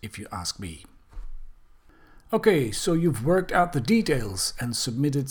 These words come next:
the proposal on the Meetup platform.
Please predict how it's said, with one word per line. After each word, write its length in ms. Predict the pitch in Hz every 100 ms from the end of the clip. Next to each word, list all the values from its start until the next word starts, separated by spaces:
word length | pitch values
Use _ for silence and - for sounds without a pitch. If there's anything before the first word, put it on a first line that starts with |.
| -
the 140 | 113 123
proposal 840 | - 143 190 175 156 139 127 113
on 240 | 113 110 107
the 140 | 110
Meetup 760 | 101 113 95 101 120 - 113 - -
platform. 640 | - 113 107 117 98 82